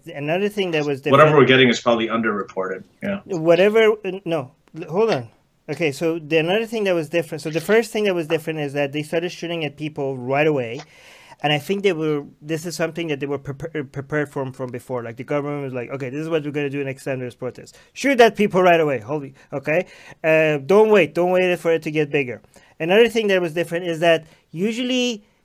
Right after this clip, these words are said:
Speaker 1: they cut the int-, the last time they cut the internet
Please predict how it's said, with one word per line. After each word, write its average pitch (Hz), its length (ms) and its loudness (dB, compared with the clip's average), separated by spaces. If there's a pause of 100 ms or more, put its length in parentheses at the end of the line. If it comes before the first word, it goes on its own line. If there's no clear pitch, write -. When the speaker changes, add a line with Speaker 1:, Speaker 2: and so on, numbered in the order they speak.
Speaker 1:
they 165 160 0
cut 208 380 0
the 208 180 2
int-, 208 260 -4
the 175 140 -2
last 208 340 4
time 233 140 0
they 202 80 0
cut 180 220 -6
the 180 80 -2
internet 151 560 -6